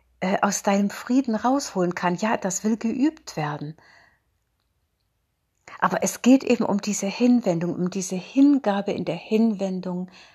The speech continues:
ans Göttliche, ans Licht, an das, was du in Wahrheit bist, an deinen Kern.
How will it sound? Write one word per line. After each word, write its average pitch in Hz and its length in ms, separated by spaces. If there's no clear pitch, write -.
ans 175 260
Göttliche, 160 600
ans - 280
Licht, - 400
an 180 140
das, 175 240
was - 140
du 170 100
in 165 120
Wahrheit 156 380
bist, - 300
an 156 100
deinen 165 300
Kern. 160 400